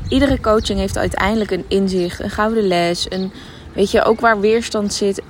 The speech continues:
ook waar weerstand zit, zit uiteindelijk die groei voor je.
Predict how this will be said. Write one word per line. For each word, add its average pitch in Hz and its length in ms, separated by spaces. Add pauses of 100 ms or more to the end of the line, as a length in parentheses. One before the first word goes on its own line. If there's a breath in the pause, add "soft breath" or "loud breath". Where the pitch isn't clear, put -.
ook 247 220
waar 240 200
weerstand 185 420
zit, 185 180
zit 175 180
uiteindelijk 175 560
die 185 100
groei 185 340
voor 170 260
je. 165 260